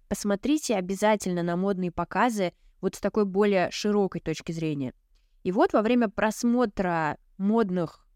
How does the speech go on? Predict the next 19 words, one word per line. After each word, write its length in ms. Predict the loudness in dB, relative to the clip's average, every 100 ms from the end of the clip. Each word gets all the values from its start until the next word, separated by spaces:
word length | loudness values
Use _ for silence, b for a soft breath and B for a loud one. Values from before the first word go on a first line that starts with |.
| _
показов 640 | -10 -2 2 2 2 -6 -6
на 120 | -6
следующий 560 | -2 -2 -2 -6 -6
год 380 | -6 2 2 2 _ _ _ _
я, 360 | -2 2 4 4
если 400 | 4 0 -2 -4
честно, 600 | 2 0 2 -2 -2 -4 _
обалдела, 800 | 2 2 0 0 -2 -2 -4 -6
потому 460 | -6 -2 0 2 0
что 340 | -2 -6 -6 -8 _ _ -6
никогда 720 | 0 0 2 2 2 2 2
в 60 |
жизни 560 | 0 -2 -2 -6 -8 -10
я 280 | -2 0 2
не 180 | 2 2
видела 640 | 2 0 0 0 -2 -4 _ _
такого 720 | -4 -4 -4 0 2 2 -2 -4 _
на 180 | 0 0
подиумах. 720 | 0 0 0 0 -6 -6 -10